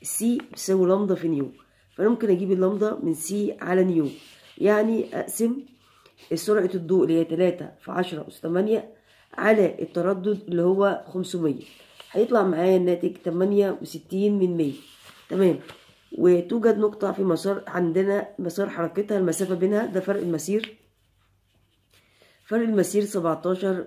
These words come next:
من مية متر. عايز فرق الطور، هنقول فرق الطور بيساوي فرق المسار في اتنين باي على لامدا، والباي دي بمية وتمانين عشان تكونوا عارفين. فرق الطور هيساوي فرق المسير اللي هي سبعتاشر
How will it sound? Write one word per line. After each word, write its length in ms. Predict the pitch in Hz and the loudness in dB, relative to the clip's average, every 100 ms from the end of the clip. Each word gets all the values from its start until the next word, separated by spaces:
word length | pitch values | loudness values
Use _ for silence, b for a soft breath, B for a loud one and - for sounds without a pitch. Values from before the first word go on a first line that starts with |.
| - | -4
من 220 | 160 151 | -4 0
مية 260 | 170 185 180 | 4 4 4
متر. 280 | 156 139 - B B B B | 0 -4 -18 B B B B
عايز 260 | 196 254 208 | 2 2 2
فرق 240 | 214 190 | -4 -2
الطور، 300 | 175 156 135 - b b b | -4 -4 -6 -12 b b b
هنقول 540 | 170 170 - 226 180 | -4 -2 0 2 2
فرق 440 | - 202 196 180 - 202 | 0 2 2 2 -2 -2
الطور 760 | 196 - _ 190 220 - - _ _ _ - | -2 -6 _ 0 0 -2 -14 _ _ _ -8
بيساوي 640 | - 165 196 202 170 147 | -6 0 4 6 4 0
فرق 520 | - - 202 196 170 190 | -6 0 2 2 2 2
المسار 800 | 208 190 175 165 160 185 208 254 - B B B | 2 2 0 -2 2 2 2 0 -8 B B B
في 440 | - 220 214 190 - | -10 -4 -2 -2 -2
اتنين 840 | 180 - 190 196 202 180 170 160 156 | -4 -2 0 4 6 4 2 -6 0
باي 400 | 202 214 233 - - | 4 4 4 0 -2
على 200 | 185 190 | 2 6
لامدا، 420 | 190 185 139 135 156 | 6 4 0 -4 -4
والباي 360 | 156 165 208 | -2 4 4
دي 220 | 202 226 | 4 -2
بمية 260 | 226 208 208 | -2 2 2
وتمانين 360 | 190 185 180 196 | 2 0 0 0
عشان 220 | 185 170 | -4 -10
تكونوا 240 | - 190 | -4 -2
عارفين. 380 | 170 143 165 156 b b b b b | -2 -4 -12 -14 b b b b b
فرق 320 | - 214 - | -2 -2 0
الطور 400 | 214 - 220 208 | -2 0 2 4
هيساوي 360 | 180 170 175 151 | 2 2 -2 -2
فرق 240 | 185 208 | 0 0
المسير 460 | 202 202 175 202 165 | 2 0 -2 0 0
اللي 200 | 160 180 | 0 0
هي 80 | 160 | -2
سبعتاشر 840 | - 175 165 160 202 185 170 | -6 -6 -6 -4 -2 0 -2